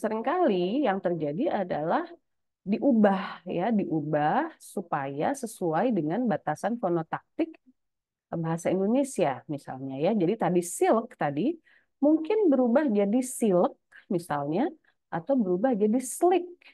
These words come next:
ya, karena kalau slick atau silk itu lebih bisa di, eh, terima ya, berada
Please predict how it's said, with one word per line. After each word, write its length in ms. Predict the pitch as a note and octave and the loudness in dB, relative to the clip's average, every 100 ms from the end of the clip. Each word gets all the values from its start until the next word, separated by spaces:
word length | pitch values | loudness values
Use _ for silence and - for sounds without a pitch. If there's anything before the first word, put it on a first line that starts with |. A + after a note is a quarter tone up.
| _ _ _ _ _ - | _ _ _ _ _ -6
ya, 240 | D3+ A#3+ | -4 -2
karena 320 | F#3 E3+ C4 | -2 -2 -2
kalau 240 | A3+ F#3+ F3+ | 0 -2 -2
slick 640 | - - F#4+ E4 D#4+ - - | -4 2 4 2 0 -10 -8
atau 320 | D#3 - F#3 | -4 -2 -4
silk 480 | - D#4 C#4 G3+ - - | -2 0 2 0 -4 -10
itu 220 | E3 B3 | -4 0
lebih 400 | B3+ C#3+ D3+ A#3+ | 0 -2 -4 -4
bisa 400 | E3+ C#3+ - A3 G#3+ | -4 -4 -2 -2 0
di, 240 | E3+ G3+ B3+ _ _ _ _ - | 0 -2 -4 _ _ _ _ -4
eh, 160 | F3+ F#3 - | -2 -2 0
terima 680 | A#3+ C4 C4+ G#3+ C#3+ C3+ D#3+ D#3 | 2 4 4 4 0 -4 -6 -2
ya, 280 | D#3 C4 A3+ D#3+ - F#3 | 0 0 -2 -4 -4 0
berada 520 | F#3 D3 D#3+ F#3 B3+ | 2 2 2 2 2